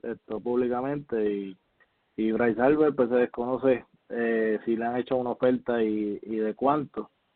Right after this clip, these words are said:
Eh, sabemos que hay varios equipos interesados, pero en realidad, pues, no ha salido a la luz pública de la cantidad de dinero que se le ha ofrecido a Bryce Harper. Sabemos que Bryce Harper,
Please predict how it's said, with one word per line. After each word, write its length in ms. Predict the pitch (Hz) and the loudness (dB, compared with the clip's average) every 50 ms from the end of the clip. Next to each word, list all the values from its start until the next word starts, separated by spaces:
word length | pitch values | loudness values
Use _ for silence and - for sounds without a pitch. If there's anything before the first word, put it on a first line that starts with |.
| _ _ _ _ - | _ _ _ _ -6
Eh, 140 | 104 104 - | -6 -6 -2
sabemos 320 | - 107 107 113 120 123 | -2 -2 0 0 -2 -2
que 80 | - - | 2 4
hay 80 | 123 127 | 4 4
varios 300 | 127 127 123 123 123 117 | 6 4 4 4 2 2
equipos 280 | 120 117 127 123 123 | 0 0 0 0 -2
interesados, 540 | 123 120 120 123 127 113 120 143 160 175 165 | -2 -2 -2 -2 -2 -2 -2 -2 -4 -4 -4
pero 240 | 156 131 120 117 113 | -2 -2 -2 -2 -2
en 60 | 110 | -4
realidad, 420 | 110 110 113 110 107 110 117 117 113 - | -4 -4 -2 -2 -2 -2 -2 -4 -4 -4
pues, 160 | 127 113 107 - _ _ _ _ _ _ | -4 -4 -6 -8 _ _ _ _ _ _
no 260 | - 113 117 117 120 120 | -14 -12 -10 -6 -6 -4
ha 60 | 120 | 0
salido 360 | 127 123 127 127 123 123 - | 2 4 4 4 4 2 -2
a 120 | - 123 117 | -6 -4 -2
la 100 | 117 117 | -2 0
luz 160 | 117 123 117 | 0 -2 -2
pública 420 | - - 143 143 135 117 117 113 110 | 2 2 4 4 4 4 2 0 -2
de 340 | 107 107 107 104 98 101 98 | -2 -2 -4 -4 -6 -10 -10
la 160 | - 113 113 | -8 -6 -4
cantidad 360 | 107 113 113 107 117 117 117 | -4 -4 -6 -4 -2 -2 0
de 60 | 120 127 | 0 0
dinero 280 | 123 123 127 127 123 | 0 0 -2 -2 0
que 80 | 117 107 | -2 -2
se 80 | 117 | -2
le 60 | 120 120 | -2 -4
ha 40 | |
ofrecido 580 | 110 120 123 117 101 113 117 120 117 117 107 - _ _ _ _ _ _ _ _ - | -2 -2 -2 -2 -2 -2 -4 -4 -4 -4 -6 -8 _ _ _ _ _ _ _ _ -6
a 140 | 107 113 113 | -2 0 0
Bryce 300 | 113 117 120 117 - 113 | 2 2 0 0 0 -2
Harper. 300 | 110 107 - - 104 98 - _ _ _ _ _ _ _ _ _ | -2 -2 -4 -6 -12 -12 -12 _ _ _ _ _ _ _ _ _
Sabemos 340 | - 110 113 117 135 147 147 | -2 0 2 4 4 2 2
que 120 | - 165 147 | 4 4 4
Bryce 260 | 143 143 139 127 147 | 4 4 4 2 2
Harper, 240 | 160 165 - 170 | 0 0 -2 -4